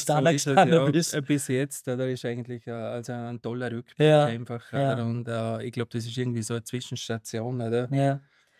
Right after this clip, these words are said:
Speaker 1: Mit
Speaker 2: Martin.
Speaker 1: fünfziger muss schon mal reflektieren und
Speaker 2: Für
Speaker 1: schon,
Speaker 2: mich jetzt
Speaker 1: oder?
Speaker 2: einfach einer, der es geschafft hat. Was ist eine Message an alle, die es noch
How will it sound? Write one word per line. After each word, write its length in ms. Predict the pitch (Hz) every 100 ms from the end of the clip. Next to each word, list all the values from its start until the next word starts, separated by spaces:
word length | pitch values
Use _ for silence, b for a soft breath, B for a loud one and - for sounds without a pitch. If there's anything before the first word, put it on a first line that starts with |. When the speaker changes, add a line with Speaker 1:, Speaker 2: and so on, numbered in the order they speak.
| _ -
Speaker 1:
Mit 180 | 123 160
Speaker 2:
Martin. 460 | 160 - 165 117
Speaker 1:
fünfziger 520 | 123 131 - 127 123 -
muss 300 | 123 123 117 -
schon 140 | 110
mal 120 | 110
reflektieren 720 | 110 107 110 107 _ 85 90 117
und 200 | 104 -
Speaker 2:
Für 80 | 175
Speaker 1:
schon, 80 | 190
Speaker 2:
mich 100 | 226
jetzt 140 | 220
Speaker 1:
oder? 60 | 202
Speaker 2:
einfach 240 | 185 143 -
einer, 220 | 180 214
der 140 | 190 185
es 140 | -
geschafft 520 | - - 139 175 - 127
hat. 240 | 117 _ _ _ _ _
Was 220 | 160 175 190
ist 340 | 175 - - _ _ _ _ _ _ _ -
eine 120 | 151
Message 580 | 175 214 - 190 - -
an 180 | 156 160
alle, 280 | 139 185 165
die 240 | 120 175
es 200 | 170 -
noch 420 | 156 151 147 151